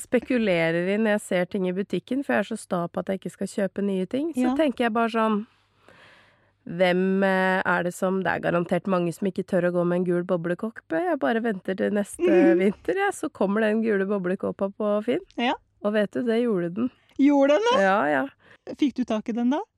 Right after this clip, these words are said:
Speaker 1: Jeg har
Speaker 2: Ja,
Speaker 1: en,
Speaker 2: du,
Speaker 1: nå
Speaker 2: det er
Speaker 1: en
Speaker 2: det.
Speaker 1: gul boblekåpe <laughs> som jeg så i butikken i fjor.
Speaker 2: Som nå er kommet på Finn.
Speaker 1: Ja, så det er, ehm, ja, jeg støtter det tipset.
Speaker 2: Stalltips.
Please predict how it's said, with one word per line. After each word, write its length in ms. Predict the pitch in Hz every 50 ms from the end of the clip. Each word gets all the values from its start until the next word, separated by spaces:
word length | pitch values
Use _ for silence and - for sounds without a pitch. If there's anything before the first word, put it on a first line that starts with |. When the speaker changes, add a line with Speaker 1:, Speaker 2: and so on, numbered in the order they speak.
| _ _ _ -
Speaker 1:
Jeg 240 | 233 254 311 349
har 200 | 285 262 254 269 294
Speaker 2:
Ja, 260 | 480 311 302 294 294
Speaker 1:
en, 140 | 320 294 285 - 226 240
Speaker 2:
du, 80 | 254 254
Speaker 1:
nå 100 | 247 247
Speaker 2:
det 100 | 262 262
er 60 | 254
Speaker 1:
en 60 | 285
Speaker 2:
det. 140 | 285 254 226
Speaker 1:
gul 220 | 214 208 240 262 294
boblekåpe 960 | - 277 247 220 220 190 175 - - - - - 226 - - - 226 247 359 - - -
<laughs> 200 | - - 233 -
som 200 | - - 262 254
jeg 120 | 254 226 254
så 260 | - - - 214 208
i 40 | 214
butikken 560 | 196 214 269 - - 247 202 - - - 269
i 60 | 370 392
fjor. 480 | - - 302 294 294 311 311 254 180 - - _ - _ _ - - _ _
Speaker 2:
Som 380 | _ - - 269 262 262 247 233
nå 240 | 233 226 233 247 240
er 60 | 233
kommet 340 | - 240 220 220 220 208 -
på 140 | - 220
Finn. 260 | - 226 208 214 220 - _ _ _ _ _ -
Speaker 1:
Ja, 240 | 190 190 202 240 294 - _ _ _ _ _ - -
så 260 | - - - 240 208
det 140 | 208 220 220
er, 340 | 240 247 247 240 240 240 240
ehm, 760 | 240 233 226 226 226 226 226 226 226 226 226 220 226 226 226 - _ _ _ _ _ _ -
ja, 160 | 220 226 240 - _
jeg 180 | - 220 233 233
støtter 360 | - - - 240 - - 202 190
det 140 | 190 170
tipset. 320 | - 214 - - - - - _ _ _ _ _ _ _ _ _ - -
Speaker 2:
Stalltips. 840 | - - - - - 175 180 175 - - 208 180 - - - - -